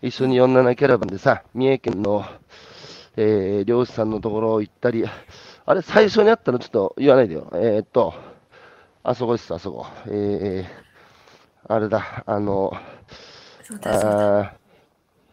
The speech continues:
Speaker 1: ー、あれ？あそこじゃ、あの、淡路が見える。
Speaker 2: <laughs> 淡路が見える。
Speaker 1: あの、淡路島が見えるどっかのなんか漁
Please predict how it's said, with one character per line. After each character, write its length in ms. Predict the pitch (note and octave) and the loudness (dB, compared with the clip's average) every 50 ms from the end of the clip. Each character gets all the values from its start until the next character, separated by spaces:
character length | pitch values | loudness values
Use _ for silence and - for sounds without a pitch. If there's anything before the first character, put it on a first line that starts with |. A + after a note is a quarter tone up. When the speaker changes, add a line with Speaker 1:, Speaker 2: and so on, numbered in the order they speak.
| _ _ _ _ _ _ _ _ _ | _ _ _ _ _ _ _ _ _
Speaker 1:
ー、 100 | A#2+ B2+ | -4 0
あ 40 | D3 | 2
れ？ 160 | F3 G#3+ A3+ - - | 2 2 2 0 -4
あ 120 | - D3 | -8 -6
そ 120 | - - F3+ | -6 -4 -2
こ 100 | G#3+ G3 | -2 -2
じ 60 | D#3+ | -4
ゃ、 40 | - - _ - - - - - _ _ _ _ _ _ _ _ _ - | -6 -8 _ -20 -20 -20 -20 -20 _ _ _ _ _ _ _ _ _ -6
あ 20 | C3+ | -2
の、 340 | C#3 C3+ C3 B2+ B2+ B2+ - - - - - | 0 0 2 2 0 0 -2 -4 -10 -4 4
淡 300 | - E3 G3+ A3 G#3+ F#3+ | 8 8 10 10 8 6
路 540 | D3+ C3 C3+ C3+ B2+ B2 B2+ A#2+ A#2 B2+ - _ _ _ - | 4 0 -4 -2 -2 0 0 0 0 -2 -4 _ _ _ 2
が 120 | C3 C3 | 4 4
見 120 | B2 C3+ C3+ | 6 6 4
え 100 | C3 A2+ | 4 4
る。 460 | G#2+ A2 A2 A2 D#2+ F2 - - - - - _ - - _ _ _ _ | 2 0 0 0 0 -2 -4 -8 -12 -18 -20 _ -20 -20 _ _ _ _
Speaker 2:
<laughs> 480 | _ _ _ _ _ _ _ - - G#3 | _ _ _ _ _ _ _ -20 -16 -14
淡 140 | G#3+ A3+ | -12 -12
路 140 | A#3 A#3 G3+ | -10 -10 -10
が 140 | F3+ F3+ F3+ | -10 -10 -12
見 200 | F#3 F#3 F#3 F3+ | -12 -14 -16 -14
え 40 | F3+ | -6
る。 120 | - - | -2 0
Speaker 1:
あ 60 | B2+ | 0
の、 140 | A#2+ A#2+ A#2 - - - - - - - - - - - - - - _ | 0 0 -4 -8 -12 -16 -20 -20 -20 -20 -20 -20 -20 -20 -20 -20 -14 _
淡 260 | - C3+ D3+ E3+ F#3 F3+ | 2 4 6 6 4 4
路 120 | G3 F#3 | 2 -2
島 220 | E3 F#3 F3+ F3 | -4 0 2 4
が 100 | D#3 C#3 | 4 4
見 120 | C3+ C#3 C#3+ | 4 4 4
え 100 | C#3+ C#3+ | 4 4
る 60 | C3 | 2
ど 100 | D#3+ E3+ | 0 0
っ 40 | D3+ | 2
か 180 | - D#3 D3+ | 4 4 4
の 120 | C3 B2+ A#2+ | 4 4 4
な 80 | B2+ | 2
ん 40 | B2+ | 0
か 120 | A2 A#2 A#2 | 0 -2 -4
漁 200 | A2+ C3+ C#3+ | -2 -2 -2